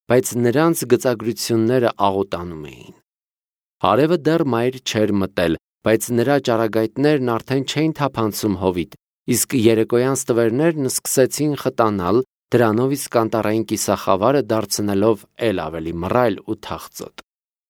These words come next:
Սակայն ճոպանը քաշելու համեմատ տապանը դանդաղ և առանց կանգ առնելու առաջ էր շարժվում։ Լաստանավը շատ լայն հատակ ուներ,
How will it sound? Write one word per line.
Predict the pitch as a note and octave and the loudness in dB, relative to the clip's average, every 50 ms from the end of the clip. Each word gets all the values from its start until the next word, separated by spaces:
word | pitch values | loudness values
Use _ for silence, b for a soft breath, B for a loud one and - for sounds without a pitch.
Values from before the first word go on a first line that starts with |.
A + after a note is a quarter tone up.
| _ _ _ _ _ _ _ _ _ _ _ _ _ _ | _ _ _ _ _ _ _ _ _ _ _ _ _ _
Սակայն | - - - D3 D3+ - G3 G3+ G#3+ G#3+ | -2 0 2 2 2 2 2 2 2 2
ճոպանը | G3 - C3 A2+ - D#3+ E3+ E3 D3 C3 | 2 2 2 2 2 2 0 0 0 -2
քաշելու | - A#2+ G#2+ G#2 - A#2 G#2 G#2+ A#2 G#2 | -2 -2 -2 0 0 0 2 2 0 0
համեմատ | G2 F#2 F#2 F#2 F#2+ G#2+ D3 F3 F#3 F3+ - - _ | -2 -2 -4 -2 -2 0 0 0 0 0 -4 -10 _
տապանը | _ - B2+ C3 - E3 E3 D#3+ D3 B2 | _ 0 0 2 2 0 0 0 0 0
դանդաղ | G#2 A2+ G#2+ A2+ A2+ B2 D3 C3+ A#2+ | 0 0 0 0 0 0 0 0 0
և | A#2 A2+ G#2+ G#2+ | 0 2 2 2
առանց | G#2+ G#2 B2 C#3+ D3 - - - | 2 2 0 -2 -2 -4 -6 -2
կանգ | - B2 A2 A2 G#2 G2 | 0 0 2 2 2 2
առնելու | G2 F#2+ - G2+ G2+ A2 C#3 E3+ F3 - | 2 2 0 0 0 4 4 4 4 4
առաջ | - A#2 A2+ G2+ F#2+ F2+ F2 - - - | 2 0 -2 -2 -2 -8 -10 -10 -10 -12
էր | D#2+ - | -10 -10
շարժվում։ | - - - F2 E2 - - - - - - - - - - _ _ _ _ _ _ _ _ _ _ _ _ _ _ | -8 -8 -8 -8 -8 -8 -10 -10 -10 -12 -14 -16 -16 -16 -18 _ _ _ _ _ _ _ _ _ _ _ _ _ _
Լաստանավը | - G#2+ A#2+ - - D3+ D3 D3+ E3+ F3 E3 E3+ | 4 4 4 4 2 2 2 2 2 2 0 -2
շատ | - - - D#3+ D#3 - - | -2 0 0 0 0 0 -2
լայն | A2+ A2 G2+ F#2 F#2 F#2+ F#2+ | -2 0 0 0 -2 -4 -6
հատակ | F#2 F#2 F#2 F2+ - F2+ F2+ - - | -4 -6 -6 -4 -4 -6 -6 -6 -6
ուներ, | - G#2+ G2 F2+ E2 D#2+ - | -6 -4 -2 -2 -2 -4 -4